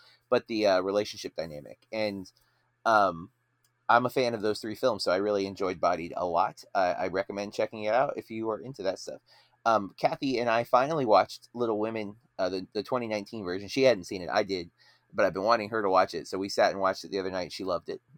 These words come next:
Um, I liked it as much as I did the first time. Um, then I watched Wild Rose last night. And today, um, I not only watched, but I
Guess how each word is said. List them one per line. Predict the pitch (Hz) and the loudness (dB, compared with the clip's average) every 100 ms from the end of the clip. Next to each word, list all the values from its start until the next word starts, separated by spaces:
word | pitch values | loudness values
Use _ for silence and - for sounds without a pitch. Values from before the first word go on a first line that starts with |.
| - | -6
Um, | 95 85 - | -4 -4 0
I | 101 | 2
liked | 98 - | 2 -2
it | 98 - | -10 -10
as | 98 | -8
much | 98 98 | -6 -6
as | 98 | -6
I | |
did | 95 98 | -6 -8
the | 113 | -8
first | 104 82 | -8 -8
time. | 92 135 _ _ - - _ _ | -10 -12 _ _ -20 -20 _ _
Um, | 113 110 98 90 - _ _ _ _ _ | 2 4 2 -2 -16 _ _ _ _ _
then | 120 127 | 0 4
I | 143 | 10
watched | 139 135 | 10 10
Wild | 127 131 127 | 10 10 8
Rose | 123 127 139 | 4 2 4
last | 117 110 | 4 4
night. | 110 - _ _ _ _ _ _ _ _ _ _ _ _ _ _ - | 0 -10 _ _ _ _ _ _ _ _ _ _ _ _ _ _ -14
And | - 123 117 | -4 -2 -4
today, | - 117 127 165 101 - _ _ _ _ | -4 2 4 4 0 -6 _ _ _ _
um, | 110 98 - | 2 2 6
I | 117 120 | 6 6
not | 131 160 | 4 4
only | 143 | 4
watched, | 110 120 - | 6 6 6
but | 120 | 4
I | 110 | 4